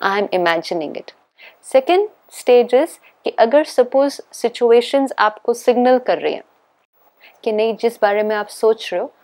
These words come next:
वो actually होने वाला है। Let's say, for example, I am going to lose my job, मेरी नौकरी जाने वाली है, तो मुझे चिंता है कि मेरी नौकरी जाने वाली है, Situations मुझे दिखा रही हैं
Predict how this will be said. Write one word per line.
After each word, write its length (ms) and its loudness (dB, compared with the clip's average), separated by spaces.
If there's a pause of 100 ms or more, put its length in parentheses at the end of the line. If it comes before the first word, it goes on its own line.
(160)
वो 140 -2
actually 460 -2
होने 200 -8
वाला 220 -4
है। 80 -6 (240)
Let's 260 2
say, 320 2
for 200 0
example, 520 -4
I 80 -4
am 80 -6
going 240 -2
to 100 0
lose 240 -2
my 160 -2
job, 200 0 (580)
मेरी 220 0
नौकरी 360 0
जाने 260 -8
वाली 240 -6
है, 80 -10 (320)
तो 80 -4
मुझे 260 -2
चिंता 360 0
है 100 -4 (360)
कि 80 -4
मेरी 240 2
नौकरी 340 -2
जाने 280 -6
वाली 220 -10
है, 100 -8 (340)
Situations 800 0
मुझे 220 0
दिखा 360 0
रही 140 -4
हैं 100 -6